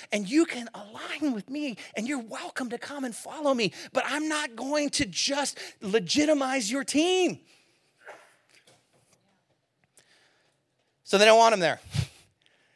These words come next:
because he's not there to legitimize their team. He's, he's there to, to be with them, to, to legitimize them as people, but he's moving on towards Jerusalem, and he's about the Father's business.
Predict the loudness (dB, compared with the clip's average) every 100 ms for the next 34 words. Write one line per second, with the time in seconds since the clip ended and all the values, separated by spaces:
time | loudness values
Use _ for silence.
0 | _ _ -4 -2 0 6 6 6 2 2
1 | 2 4 6 4 2 0 -2 -4 -2 -2
2 | -4 -8 -6 -8 -10 -12 _ _ -8 -8
3 | 2 6 6 6 2 -2 -12 -10 -2 -2
4 | 0 0 0 -2 -12 -20 _ -4 -2 -2
5 | -2 -2 -2 -2 -4 0 0 0 -2 -2
6 | -2 -2 -4 -6 -14 -16 -18 _ -6 -4
7 | -2 -2 0 2 2 2 -2 -4 -4 -4
8 | -2 -4 -6 -6 -8 -4 0 0 0 -2
9 | -4 -4 -8 -8 -8 -12 -12 -12